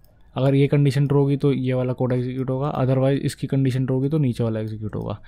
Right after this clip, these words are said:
But I know तुम्हारे दिमाग में क्वेश्चन आया होगा, जो मेरे भी दिमाग में आता था पहले जब मैंने सीखी थी, कि ये क्या है, क्यों कर रहे हैं? ऊपर दिख तो रहा है टेन है, ऐसे लिखने की ज़रूरत है, राइट? Obviously ऊपर दिख रहा है,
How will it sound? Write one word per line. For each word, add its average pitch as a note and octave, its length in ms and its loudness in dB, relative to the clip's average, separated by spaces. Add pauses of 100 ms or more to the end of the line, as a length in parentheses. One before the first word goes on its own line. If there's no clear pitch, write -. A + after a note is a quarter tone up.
(320)
But D#3 140 4 (240)
I C#3 80 2
know D3+ 200 4
तुम्हारे D3 420 2
दिमाग C3+ 240 2
में C#3 120 4
क्वेश्चन B2+ 300 0
आया A#2 80 0
होगा, C3 120 0
जो C#3+ 120 2
मेरे B2+ 220 2
भी B2 80 -2
दिमाग A#2+ 220 -2
में A2+ 120 -2
आता A2+ 180 -6
था A2+ 80 -6
पहले A2+ 280 -6 (200)
जब B2+ 180 0
मैंने B2 200 2
सीखी A#2 260 -4
थी, D3+ 120 -4
कि D3 520 2
ये D3+ 180 0 (140)
क्या C#3+ 220 2
है, A2+ 180 -2
क्यों C#3+ 220 2
कर C3+ 140 2
रहे C3 120 2
हैं? D3+ 60 4
ऊपर D3 160 2
दिख C3 180 2
तो C#3+ 120 2
रहा C#3 80 4
है D#3 60 4
टेन D#3 260 0
है, B2 100 -2 (1040)
ऐसे C3 200 2
लिखने C3 240 2
की B2+ 60 -2
ज़रूरत A#2 240 -2
है, A2 140 -4 (640)
राइट? C#3+ 260 4
Obviously B2+ 400 2
ऊपर D3 180 2
दिख C3+ 120 2
रहा B2+ 180 -2
है, C3 60 -10